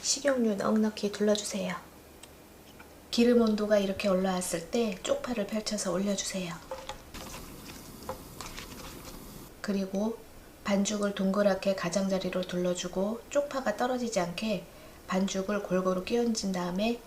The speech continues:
쪽파 사이사이에 반죽물이 스며들게 꾹꾹꾹 눌러주세요. 이렇게 위쪽 반죽이 익어서 말라 보이고 팬을 뱅글뱅글 돌려서 부침개가 흐트러지지 않고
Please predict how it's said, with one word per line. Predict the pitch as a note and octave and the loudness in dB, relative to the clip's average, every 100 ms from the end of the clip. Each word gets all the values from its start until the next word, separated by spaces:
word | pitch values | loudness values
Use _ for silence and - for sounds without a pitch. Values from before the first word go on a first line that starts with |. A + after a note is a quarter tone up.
| - - - - - | -18 -20 -20 -18 0
쪽파 | C#4 C#4+ C#4+ C#4+ | 4 4 6 6
사이사이에 | C#4+ C#4+ D4 C#4 C4 A#3 G#3+ | 8 6 6 4 4 4 4
반죽물이 | - F#3 G#3+ G#3 F#3+ F#3+ | 4 2 2 4 4 4
스며들게 | - B3+ A#3+ G3+ F#3+ F#3+ G#3 G#3+ - - | 4 2 2 2 2 2 2 0 -6 -2
꾹꾹꾹 | B3 A#3+ - G#3 - A3+ G#3 | -2 -2 -2 -4 -2 0 2
눌러주세요. | F#3 G3+ G3 - - F3 E3 - - - - - - - - - - - - | 4 2 2 0 -4 -6 -8 -10 -12 -14 -16 -16 -16 -16 -16 -14 -12 -10 -4
이렇게 | A#3 A#3+ A#3 - A#3+ A3+ | 2 8 12 12 10 6
위쪽 | G#3 - C4 B3 | 4 2 4 4
반죽이 | G#3+ G3+ G3+ G#3 G#3 | 4 2 0 0 0
익어서 | G3 F#3+ F#3+ G3 | 2 2 2 0
말라 | F#3+ F#3 G3 | 2 2 2
보이고 | F#3+ F#3+ F3+ G#3 A#3 B3 - | 2 2 2 2 4 4 0
팬을 | - D4 B3+ A#3 | 2 4 6 4
뱅글뱅글 | G#3 G3 G#3+ G#3+ G3+ G3 F#3+ | 4 4 4 4 2 2 2
돌려서 | F#3 F#3 F#3 A#3 G#3+ F#3 - | 2 2 2 0 -2 -4 -6
부침개가 | A3 - A3+ G#3 G3 | -4 0 0 2 2
흐트러지지 | F#3+ C4 C#4+ C#4 A#3+ A3 | 0 -2 -4 -2 -2 0
않고 | F#3+ E3+ E3+ A3 A#3 | 0 0 -2 0 0